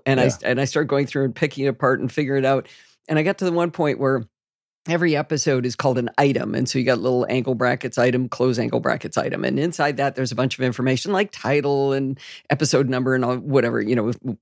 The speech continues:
Speaker 1: what kind of type of file it is. Is it an M P three or whatever?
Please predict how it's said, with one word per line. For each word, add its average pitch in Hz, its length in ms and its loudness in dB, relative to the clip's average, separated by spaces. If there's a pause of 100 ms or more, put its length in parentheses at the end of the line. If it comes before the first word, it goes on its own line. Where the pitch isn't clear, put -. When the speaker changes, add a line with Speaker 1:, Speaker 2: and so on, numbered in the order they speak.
(140)
Speaker 1:
what 131 240 -2
kind 127 160 2
of - 140 -4
type 143 280 0
of 131 100 -4
file 123 340 0
it 123 80 -2
is. 123 320 -2
Is 123 140 -4
it - 80 0
an 120 120 2
M 120 100 0
P 120 140 -4
three 123 200 -2
or 120 80 0
whatever? 123 380 2